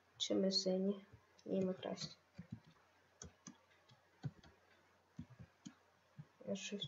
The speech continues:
плутаюсь. Дуже це ворога.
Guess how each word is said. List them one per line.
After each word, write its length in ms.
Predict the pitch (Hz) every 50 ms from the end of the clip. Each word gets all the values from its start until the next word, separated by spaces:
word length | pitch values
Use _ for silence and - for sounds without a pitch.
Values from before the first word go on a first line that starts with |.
| - -
плутаюсь. 680 | 240 247 233 - 226 214 214 220 - - - - - - - - - - _ _ _ _ _ _ _ _ _ _ _ _ _ _ _ _ _ - _ _ _
Дуже 420 | - 214 202 202 196 - - - -
це 160 | - - 202
ворога. 540 | 196 190 185 185 185 185 190 190 202 202